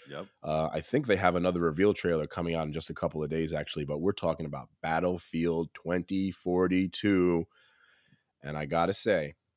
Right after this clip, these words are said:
Speaker 2: I gotta say, I've said this every year. Not every year. I've said this with almost every release except Battlefield five, 'cause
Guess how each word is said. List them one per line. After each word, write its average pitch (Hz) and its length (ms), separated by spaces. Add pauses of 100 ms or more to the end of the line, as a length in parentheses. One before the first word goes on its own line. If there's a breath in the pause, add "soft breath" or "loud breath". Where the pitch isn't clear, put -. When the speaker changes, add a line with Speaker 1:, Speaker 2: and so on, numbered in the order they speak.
(200)
Speaker 2:
I 71 40
gotta 78 260
say, 82 280
I've 78 120
said 98 180
this 101 160
every 104 220
year. 87 340 (220)
Not 101 180
every 71 200
year. 67 180
I've 78 100
said 90 140
this 80 120
with 82 100
almost 80 200
every 82 160
release 80 320
except 80 280
Battlefield 78 460
five, 123 340 (320 soft breath)
'cause 123 260